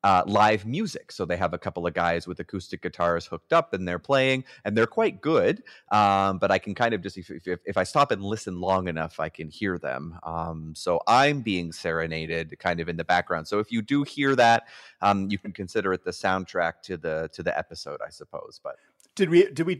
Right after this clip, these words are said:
Speaker 2: did we talk about the possibility of doing just, like, a live recording straight from, straight from the stage? You know, right, right at that concert? I mean,
Speaker 1: Yeah,
Speaker 2: I
Speaker 1: I'm just
Speaker 2: think
Speaker 1: I think, I think my neighbors would be okay with that if I just walked up on stage with my laptop and microphone and was like,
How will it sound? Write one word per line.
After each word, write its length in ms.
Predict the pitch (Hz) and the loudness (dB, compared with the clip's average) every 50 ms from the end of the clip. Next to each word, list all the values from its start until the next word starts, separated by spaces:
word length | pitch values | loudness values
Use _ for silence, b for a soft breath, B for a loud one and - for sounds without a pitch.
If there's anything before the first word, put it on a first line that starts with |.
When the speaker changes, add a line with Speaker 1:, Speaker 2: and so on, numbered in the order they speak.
| _ - | _ -6
Speaker 2:
did 120 | - 180 165 | -6 -4 -4
we 60 | 196 | -2
talk 240 | - 220 214 240 - | 2 4 4 4 4
about 180 | 233 240 220 | 2 0 0
the 60 | - 185 | 0 0
possibility 680 | - 180 185 180 - 147 131 143 143 151 160 175 165 | 2 2 2 2 0 -2 0 0 0 0 0 -2 -2
of 100 | 139 139 | -2 0
doing 300 | - 143 135 139 143 139 | 0 0 2 2 0 0
just, 160 | 139 139 139 | -2 -2 -2
like, 140 | 151 131 110 | -2 0 0
a 80 | 131 | 0
live 360 | 127 123 123 120 123 131 120 127 | 2 4 6 6 6 6 4 2
recording 500 | 123 - - 151 139 135 151 180 202 - | -4 -4 2 2 4 4 4 0 -4 -8
straight 380 | - - - - 139 131 131 - | -10 -12 -2 0 0 0 0 0
from, 280 | - 151 139 131 131 127 | 0 0 0 0 0 -4
straight 300 | - - 147 143 139 - | -4 -4 -4 -4 -4 -4
from 120 | 151 143 | -4 -4
the 80 | 131 123 | -4 -4
stage? 500 | - - 123 117 143 185 180 - - - _ _ _ - | -4 -4 -2 0 0 -2 -2 -6 -16 -18 _ _ _ -8
You 120 | 131 120 | -4 -2
know, 100 | 123 127 | 0 0
right, 320 | 127 123 127 131 139 135 | 2 4 4 4 4 2
right 220 | 131 131 127 135 139 | 0 2 2 2 2
at 80 | 135 | 2
that 160 | 143 135 135 - | 0 0 0 0
concert? 360 | - 135 139 143 - 240 254 | -4 -6 -4 -4 -4 -2 -2
I 40 | 240 | 0
mean, 140 | 220 226 170 | 2 6 6
Speaker 1:
Yeah, 60 | 165 | 8
Speaker 2:
I 20 | |
Speaker 1:
I'm 80 | 147 135 | 8 8
just 120 | 330 269 - | 6 4 2
Speaker 2:
think 100 | - _ b b b b b b b b b b _ _ _ _ _ - | 0 _ b b b b b b b b b b _ _ _ _ _ 0
Speaker 1:
I 40 | 180 | 2
think, 180 | 196 302 254 - | 2 2 4 6
I 80 | 151 196 | 6 6
think 140 | 254 220 | 6 4
my 120 | 170 135 107 | 4 2 4
neighbors 340 | 101 98 90 92 98 92 101 | 4 2 2 2 0 0 0
would 80 | 92 | -2
be 120 | 80 92 85 | 0 2 0
okay 180 | 85 - - 90 | 0 2 0 0
with 140 | 87 90 85 | 0 4 4
that 100 | 117 131 | 6 6
if 80 | 139 | 6
I 80 | 135 117 | 6 4
just 100 | 104 - | 4 6
walked 220 | 107 98 92 - | 4 4 4 4
up 100 | 104 - | 2 2
on 120 | - 90 90 | 2 0 0
stage 240 | - 98 95 92 104 | 2 0 0 2 0
with 120 | 92 - | -2 -2
my 120 | 92 87 | 0 0
laptop 420 | 85 87 87 90 90 - 104 92 90 | 2 2 2 0 2 4 4 2 2
and 100 | 90 90 | 0 -2
microphone 360 | 87 90 92 104 - - 131 | -2 -2 -2 -2 0 2 2
and 100 | 123 120 | 2 2
was 140 | 117 107 117 | 0 2 2
like, 200 | 120 123 - | 2 2 2